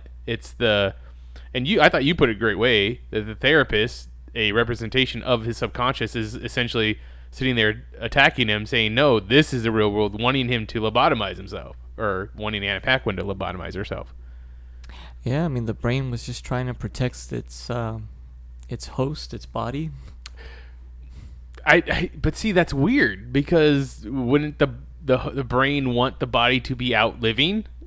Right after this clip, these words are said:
Speaker 1: like, somewhere? Like, sh-, as a vegetable, she's going to just wither and die.
Speaker 2: Well, I mean, the technology's pretty good. Maybe they have a way to, like,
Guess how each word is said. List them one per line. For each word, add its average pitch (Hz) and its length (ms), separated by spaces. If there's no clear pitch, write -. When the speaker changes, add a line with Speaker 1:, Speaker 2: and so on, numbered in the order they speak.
Speaker 1:
like, 120 300
somewhere? 196 500
Like, 110 300
sh-, - 160
as 143 260
a 139 280
vegetable, 131 500
she's 123 240
going 131 260
to 127 120
just 117 220
wither 120 300
and 104 120
die. 131 340
Speaker 2:
Well, 190 160
I - 20
mean, 170 140
the 139 80
technology's 127 580
pretty 113 240
good. 117 220
Maybe 110 240
they 110 140
have 113 140
a 110 60
way 117 200
to, 120 100
like, 117 260